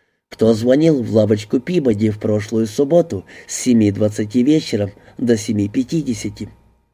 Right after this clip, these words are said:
Он не ожидал ничего существенного от этой информации, по предыдущим шагам расследования поняв,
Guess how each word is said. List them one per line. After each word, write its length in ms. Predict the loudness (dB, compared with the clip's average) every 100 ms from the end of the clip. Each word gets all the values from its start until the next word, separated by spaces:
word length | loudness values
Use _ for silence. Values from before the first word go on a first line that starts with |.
| _ _ _ _ _ _ _ -4
Он 320 | 0 2 4
не 120 | 4
ожидал 480 | 4 2 4 4 4
ничего 400 | 0 -2 -2 -2
существенного 880 | -2 -4 0 0 -2 -2 -2 -2 -2
от 240 | -4 -8
этой 380 | -6 -4 -4 -4
информации, 720 | -6 0 0 0 -2 -4 -10 -10 _ _ _ -4
по 140 | -2
предыдущим 760 | 0 0 0 2 0 0 -2
шагам 400 | 0 0 4 4
расследования 840 | 4 0 0 0 2 2 2 2 2
поняв, 480 | 2 4 2 0